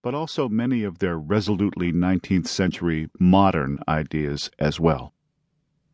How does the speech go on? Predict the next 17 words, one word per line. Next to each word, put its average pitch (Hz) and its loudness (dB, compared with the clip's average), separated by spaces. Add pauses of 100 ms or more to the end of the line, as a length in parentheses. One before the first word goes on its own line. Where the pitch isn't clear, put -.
(140)
Few, 220 8
if 139 8
any, 139 8
of 76 2
these 85 0
ideas 82 0 (280)
have - 0
proven 147 10
more 117 10
pernicious 101 4 (220)
than 95 8
those 107 8
of 117 4
the - -4
so-called 92 4
Frankfurt - 2
School 71 0